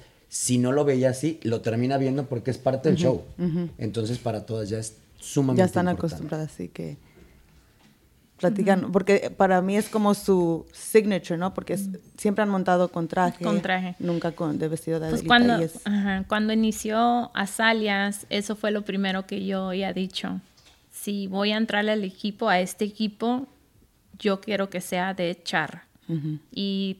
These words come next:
Speaker 3: todas coincidieron y todas dijo, "Ok, está bien".
Speaker 2: Ujú.
Speaker 3: Y desde entonces hemos, hemos, ah,
Speaker 2: Seguido
Speaker 3: usado el,
Speaker 2: así.
Speaker 3: el atuendo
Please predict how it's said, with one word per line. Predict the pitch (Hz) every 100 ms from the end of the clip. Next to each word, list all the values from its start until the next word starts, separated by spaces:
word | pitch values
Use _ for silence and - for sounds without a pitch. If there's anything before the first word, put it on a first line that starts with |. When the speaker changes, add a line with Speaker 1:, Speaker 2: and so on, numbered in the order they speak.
| -
Speaker 3:
todas | 196 196 202 - - - -
coincidieron | 196 190 208 214 214 214 233
y | 226
todas | - 196 190 190
dijo, | 214 208
"Ok, | 208 - 277 - _
está | - 196 208
bien". | 170 156
Speaker 2:
Ujú. | 170 -
Speaker 3:
Y | 220
desde | 214 208 202
entonces | 202 190 233 254 240 214 214 - - _
hemos, | 185 185 180 185 - - -
hemos, | 185 185 165 185 -
ah, | - - - 202 -
Speaker 2:
Seguido | - 170
Speaker 3:
usado | 196 202 202
el, | 180
Speaker 2:
así. | 175
Speaker 3:
el | 185
atuendo | 175 - 180 170 170